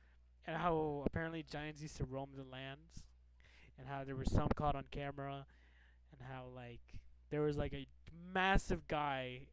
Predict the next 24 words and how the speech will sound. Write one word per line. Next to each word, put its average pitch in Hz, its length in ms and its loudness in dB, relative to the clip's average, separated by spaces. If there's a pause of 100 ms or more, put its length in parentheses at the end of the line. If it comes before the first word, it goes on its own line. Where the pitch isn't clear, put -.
in 139 140 -12
the 131 80 -10
twenties 131 520 -8 (720)
who - 120 6
used 143 320 -2
to 139 80 -2
be 135 200 0
in, 127 180 -8
like, 120 200 -12
a 131 60 -12
circus, - 600 0 (200)
and 135 80 -14
then 135 120 -10
he 165 160 -6
died, 127 380 -4 (560)
and 135 120 -14
then 127 140 -8 (340)
you 131 80 -12
s-, 127 100 -14 (160)
like, 131 200 -10 (160)
there 135 80 -6
was 135 180 -6 (200)
nothing 135 420 -6
else. 117 300 -14